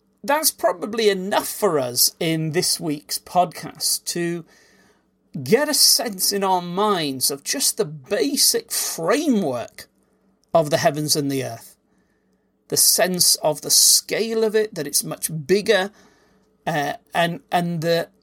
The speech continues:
and relates to a dimension of reality that hardly ever impinges upon the modern world,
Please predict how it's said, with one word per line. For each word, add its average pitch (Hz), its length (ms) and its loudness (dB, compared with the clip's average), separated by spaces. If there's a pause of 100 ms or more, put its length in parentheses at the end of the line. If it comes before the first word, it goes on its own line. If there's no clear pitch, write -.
(120)
and 175 240 0
relates 180 640 2
to 180 160 -4
a 170 40 -2
dimension 185 600 0
of 156 140 -2
reality 135 540 0
that 143 180 -6
hardly - 760 -4
ever 220 420 2
impinges 147 760 -4
upon 135 480 -2 (320)
the 160 80 -4
modern 170 440 2
world, 175 640 4